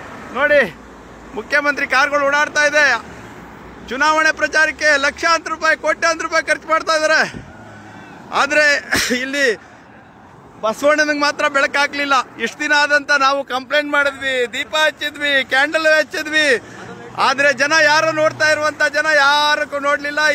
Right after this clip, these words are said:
ಇಲ್ಲಿ ಧೂಳು ಹಬ್ಬಿಸ್ಕೊಂಡು ಹೋಗ್ತಾ ಇರುವಂತ ಕಾರುಗಳು ಮಾತ್ರ ಕಾಣಿಸ್ತಾ ಇದ್ದಾವೆ, ಧೂಳನ್ನ ಎಬ್ಬಿಸ್ತಾ ಇದ್ದಾವೆ ನಗರದಲ್ಲಿ. ರಾಜಕೀಯ ಇದಕ್ಕೆ ಯಾರಿಗೂ ಕಾ-,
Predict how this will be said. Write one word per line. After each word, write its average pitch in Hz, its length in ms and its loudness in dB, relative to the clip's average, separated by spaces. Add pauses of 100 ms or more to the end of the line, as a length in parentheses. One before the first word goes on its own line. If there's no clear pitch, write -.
ಇಲ್ಲಿ 285 240 -6 (460)
ಧೂಳು 320 260 0
ಹಬ್ಬಿಸ್ಕೊಂಡು 302 500 -2
ಹೋಗ್ತಾ 294 260 0
ಇರುವಂತ 285 260 -2 (180)
ಕಾರುಗಳು 320 440 0
ಮಾತ್ರ 294 200 0 (120)
ಕಾಣಿಸ್ತಾ 277 360 0
ಇದ್ದಾವೆ, 285 280 2 (540)
ಧೂಳನ್ನ 302 280 0 (100)
ಎಬ್ಬಿಸ್ತಾ 302 400 -2
ಇದ್ದಾವೆ 285 220 2 (100)
ನಗರದಲ್ಲಿ. 285 500 2 (720)
ರಾಜಕೀಯ 294 420 -2 (140)
ಇದಕ್ಕೆ 254 260 -6
ಯಾರಿಗೂ 311 260 0 (220)
ಕಾ-, 262 200 -2